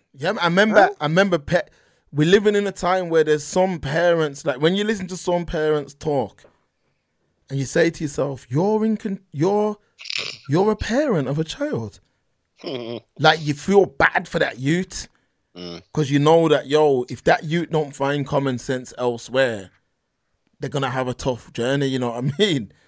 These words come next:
Speaker 1: I know it ain't
Speaker 2: Very.
Speaker 1: funny, but it's rough.
Speaker 2: Mm.
Speaker 1: But boy, all right. All right.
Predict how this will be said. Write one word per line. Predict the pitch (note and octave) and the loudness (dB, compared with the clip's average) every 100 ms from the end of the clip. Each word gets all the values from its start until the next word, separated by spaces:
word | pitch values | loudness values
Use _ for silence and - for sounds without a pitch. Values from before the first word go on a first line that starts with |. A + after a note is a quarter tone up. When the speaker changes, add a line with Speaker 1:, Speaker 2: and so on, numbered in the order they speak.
| _ - | _ -6
Speaker 1:
I | D3 | 2
know | F#3+ G3+ | 6 6
it | G3 | 6
ain't | F3+ F3+ | 2 2
Speaker 2:
Very. | |
Speaker 1:
funny, | E3+ F#3+ D#3+ C#3 _ _ _ _ | 6 6 4 -4 _ _ _ _
but | - F3+ E3+ D3+ _ _ _ _ | -2 2 2 -2 _ _ _ _
it's | F3+ E3+ C#3 | -8 -8 -10
rough. | D#3+ F#3+ G3+ - - - _ _ _ _ _ _ E2 | -4 0 0 -4 -14 -18 _ _ _ _ _ _ -20
Speaker 2:
Mm. | E2 D#2+ _ _ - | -18 -18 _ _ -14
Speaker 1:
But | C#3+ C3+ | -14 -4
boy, | C#3+ D#3 D#3 C#3+ D3 | 2 4 4 2 4
all | A3 | 6
right. | G3 D3 B2+ - _ _ _ _ _ - D3+ | 8 6 -2 -18 _ _ _ _ _ -20 -10
All | D3+ | -6
right. | B2+ B2 | -6 -8